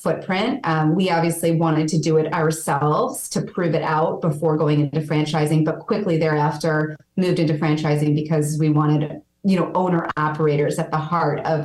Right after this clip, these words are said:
of our growth. Um, so we had the pri-, proprietary patented pieces of equipment. We knew that we were gonna start to open up studios and franchises. Uh, we absolutely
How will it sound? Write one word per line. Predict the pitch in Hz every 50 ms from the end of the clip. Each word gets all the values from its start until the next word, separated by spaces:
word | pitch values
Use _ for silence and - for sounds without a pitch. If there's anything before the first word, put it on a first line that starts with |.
| - -
of | 165 160 -
our | 160 151 147
growth. | 147 151 160 156 151 147 147 151 160 - - - -
Um, | 180 175 170 170 175 175 170 160 160 - _ _ _ _ _ - - _
so | - - 202 190
we | 190 190
had | 202 - 160
the | 170
pri-, | - - 190 180 175 180 180 180 - -
proprietary | 190 170 185 190 185 185 185 185 - 190 180 175 165
patented | - 185 170 165 - 151 180 175 170 160 - - - - - - _
pieces | - 220 214 - -
of | 185
equipment. | 254 254 - 294 262 208 226 220 208 202 196 180
We | 180 180
knew | 180 185 180
that | 175 185 165 - 165
we | 175 170
were | 170 165 160 151
gonna | 180 165 165 165 165 160 160
start | 160 - - 254 254 247
to | - - -
open | - 170 170 170 165 165
up | 160 151 147 151 151 - _ _ _ _ -
studios | - - - - - 226 220 208 202 190 165 165 160
and | 175 156 -
franchises. | 240 247 240 233 - - 208 190 190 185 180 196 185 175 175 170 170 165 165 - _ _ _ _ _ - -
Uh, | 185 185 214 - - -
we | 202 196 208 - -
absolutely | 214 214 220 226 220 - - - 185 170 165 170 208 208 190 - - 175 165 160 165 160 160 160 156 -